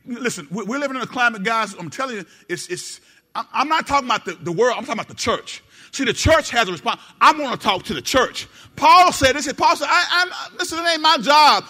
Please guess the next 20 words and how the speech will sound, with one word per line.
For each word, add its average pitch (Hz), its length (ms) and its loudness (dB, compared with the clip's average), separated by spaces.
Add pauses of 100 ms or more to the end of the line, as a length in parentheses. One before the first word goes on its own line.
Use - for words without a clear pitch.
(140)
to 240 80 -2
deal 226 240 0
with 208 80 0
unsaved 220 540 2
folk 180 180 -4
out 170 80 0
there 180 100 -2
in 165 80 -4
the 180 60 0
world. 170 240 0 (180)
He 240 80 -12
says, 277 140 -4
my 311 220 4
job 233 360 4
is 226 80 -4
to - 60 -10
speak 247 220 -8
to 220 80 -6
the 139 60 -10
church. - 500 -2